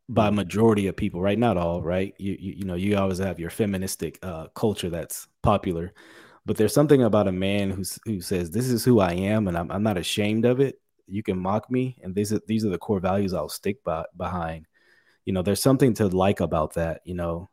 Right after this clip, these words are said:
Speaker 1: Um, you know, even though they're not Christian, you, you, they, you, you find yourself gravitating to some of these men who are like, "Man, I, I, I don't <laughs> agree with everything you say," but,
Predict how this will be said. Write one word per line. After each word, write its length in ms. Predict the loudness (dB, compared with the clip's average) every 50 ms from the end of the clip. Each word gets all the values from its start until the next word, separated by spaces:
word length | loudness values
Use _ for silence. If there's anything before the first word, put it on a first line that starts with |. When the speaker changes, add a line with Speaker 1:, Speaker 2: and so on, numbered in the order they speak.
| _ -12
Speaker 1:
Um, 340 | -10 -10 -8 -10 -12 -14 _ _ _ _ _ _ _ _ _ _ _ -20 -20 _ _ _
you 100 | -8 -6
know, 300 | -6 -6 -6 -10 -12 -14 _ -4
even 220 | -2 -2 0 0
though 140 | 2 0 0
they're 140 | 0 0 -2
not 200 | -2 -2 -4 -6
Christian, 520 | -4 -2 -2 0 0 -2 -4 -2 -4 -4 -6 -10 _ -12
you, 440 | -10 -10 -10 -8 -6 -4 -2 -2 -4
you, 120 | -6 -10 -12 _ _ _ -6
they, 200 | -2 -2 -2 -2
you, 280 | -4 -8 -8 -8 -8 -8 _ -10
you 80 | -4 4
find 220 | 6 8 8 8
yourself 320 | 8 8 8 6 6 6
gravitating 600 | 4 2 4 4 4 2 2 2 2 2 2 2 0
to 100 | -2 -2
some 200 | 0 2 2 4
of 100 | 4 4
these 180 | 2 0 0
men 280 | -2 -2 -2 0 -2 -2
who 280 | -2 0 0 0 0 -2
are 80 | -4
like, 220 | -6 -8 -8 -10 _ _ _ _ _ _ _ _ _ -6
"Man, 260 | 0 2 4 4 4
I, 140 | 2 0 -2 -6 -12 -14 -14 -16 -20 _ _ -6
I, 100 | -6 -4 -4 -4
I 40 | -4 0
don't 160 | 2 2 2
<laughs> 20 |
agree 200 | 2 2 2 4
with 160 | 4 4 4
everything 320 | 4 2 0 0 -2 -2 -2
you 100 | -2 -2
say," 240 | -2 -4 -4 -4 -4
but, 280 | -2 -2 -2 -4 -6